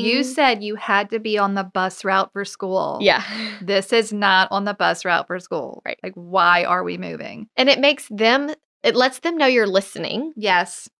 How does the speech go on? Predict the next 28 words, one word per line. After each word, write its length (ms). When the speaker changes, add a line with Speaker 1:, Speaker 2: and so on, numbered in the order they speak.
Speaker 2:
And 540
it 160
just 220
makes 260
them 320
kinda 300
stay 260
grounded 760
because 360
Speaker 1:
Yep. 80
Speaker 2:
once 300
you, 260
once 300
you 180
can't 260
really 200
find 260
what 80
you're 120
looking 320
for, 200
you 200
can 180
go 100
down 200
the 80
rabbit 260
hole. 320